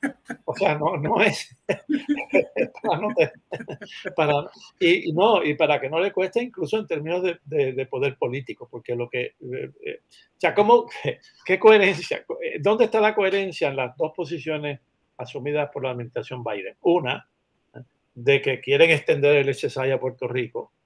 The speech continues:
por la vía congresional, y otra de que se oponen a que sea por la vía judicial,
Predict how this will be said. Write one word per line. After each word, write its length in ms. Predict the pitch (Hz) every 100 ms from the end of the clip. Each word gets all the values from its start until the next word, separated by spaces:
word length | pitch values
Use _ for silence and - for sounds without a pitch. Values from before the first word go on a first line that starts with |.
| _ _ -
por 160 | 131
la 80 | 117
vía 200 | 120 131
congresional, 640 | 139 131 127 - 127 104 127 _ _ _ _ _
y 120 | 147 156
otra 480 | 202 208 170 160 -
de 120 | 139
que 120 | 139
se 100 | 135
oponen 400 | 151 170 180 190
a 80 | 147
que 140 | 135 123
sea 180 | 143
por 100 | 143
la 120 | 135 131
vía 180 | 131
judicial, 540 | 123 131 123 - 110